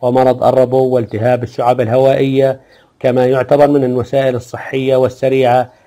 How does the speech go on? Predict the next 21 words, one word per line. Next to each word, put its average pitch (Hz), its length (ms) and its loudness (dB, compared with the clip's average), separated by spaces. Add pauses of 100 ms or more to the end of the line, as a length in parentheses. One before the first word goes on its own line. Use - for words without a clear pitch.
(100)
لزيادة 127 600 0
وزن 127 180 0
الجسم، 131 500 -4 (340)
لكنه 123 520 -4
في 127 120 -6
الوقت 131 280 -4
نفسه 135 420 -4 (320)
يعتبر 127 440 0
مفيدا 123 460 -4
جدا 120 640 -4 (340)
لتنظيم 123 600 0
وزن 117 200 0
الجسم. 127 420 -2 (480)
يحتوي 175 440 2
ورق 127 300 2
التين 127 320 -4
على 117 220 -2
كميات 120 520 -4
وفيرة 131 400 0
من 139 140 0
الكالسيوم، 139 580 0